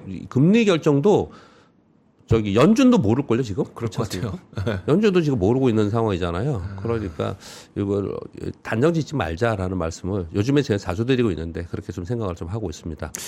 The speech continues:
Speaker 2: 무엇보다도 그 <clears throat> 지금 그럼 이 전쟁의 끝을 누가 결정할 것이냐라고 봤을 때 대부분 이란이 좀 그래도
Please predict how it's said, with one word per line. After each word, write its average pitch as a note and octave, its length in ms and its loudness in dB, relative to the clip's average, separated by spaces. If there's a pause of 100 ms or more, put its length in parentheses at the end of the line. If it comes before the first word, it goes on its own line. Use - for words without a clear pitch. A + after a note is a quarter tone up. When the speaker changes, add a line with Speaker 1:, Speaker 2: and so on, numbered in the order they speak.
(220)
Speaker 2:
무엇보다도 C3 680 0
그 G2 320 2 (160)
<clears throat> - 760 -4
지금 C3 420 0 (100)
그럼 B2+ 260 2
이 C#3+ 320 0 (720)
전쟁의 D3+ 880 2
끝을 - 1120 -2
누가 A2+ 240 4
결정할 C#3 480 2
것이냐라고 A2 480 0
봤을 F#2+ 340 -4
때 G2 100 -6
대부분 G#2 440 -6
이란이 C#3+ 460 2
좀 C3 180 -4
그래도 F#2+ 320 -6